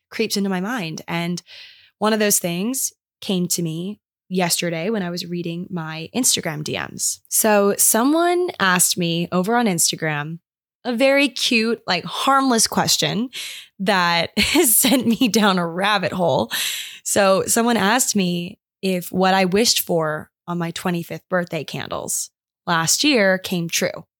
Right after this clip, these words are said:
Like, it was one, like, a Q and A that I was doing, and someone was like, "Did whatever you wished for last year come true?"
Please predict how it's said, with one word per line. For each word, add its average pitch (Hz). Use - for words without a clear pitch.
Like, 185
it 180
was 185
one, 202
like, 190
a 185
Q 240
and 226
A 190
that 185
I 185
was 185
doing, 175
and 185
someone 180
was 175
like, 170
"Did 254
whatever 214
you 247
wished 208
for 196
last 170
year 170
come 156
true?" 135